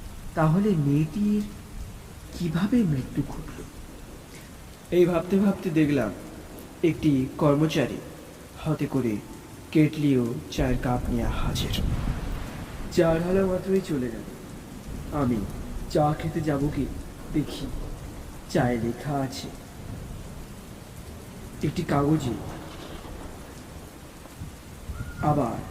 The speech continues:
সেটিও চায়ের মধ্যে। লেখা রয়েছে "সাবধান।" আমি তাড়াহুড়ো করে বাইরে গেলাম, দেখি কর্মচারী ততক্ষণে পালিয়ে গেছে। আমি কিছুক্ষণ ভাবলাম,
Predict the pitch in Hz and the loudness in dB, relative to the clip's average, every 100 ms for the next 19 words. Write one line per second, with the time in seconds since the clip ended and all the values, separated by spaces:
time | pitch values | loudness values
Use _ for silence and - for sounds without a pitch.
0 | - - - 147 139 131 - 156 117 107 | -10 -8 -6 -4 -2 -4 -4 -4 -4 -6
1 | 110 113 127 - - - - - - - | -6 -6 -6 -8 -10 -10 -12 -14 -16 -14
2 | - - - - - - - - - - | -14 -14 -14 -14 -14 -6 -6 -4 -6 -6
3 | - - 160 160 - 147 147 - 139 - | -6 0 2 4 2 2 2 0 -4 -4
4 | - - - - - - - - - - | -2 -2 -2 -4 -6 -8 -10 -14 -14 -14
5 | - - - - 156 160 160 170 175 151 | -16 -16 -16 -8 -4 -2 0 2 2 2
6 | 175 160 165 160 151 156 156 139 113 - | 2 4 2 0 0 0 0 0 -4 -10
7 | - - - 180 170 160 160 160 170 175 | -14 -18 -6 -6 -4 -4 -2 0 0 0
8 | 165 160 175 160 160 151 147 156 135 120 | 0 -2 -2 0 0 0 4 4 4 -2
9 | - - - - - - 151 151 139 160 | -10 -14 -16 -16 -16 -8 -4 -2 -2 -4
10 | 135 160 156 143 110 135 120 107 | -2 -2 0 -2 -2 -6 -6 -8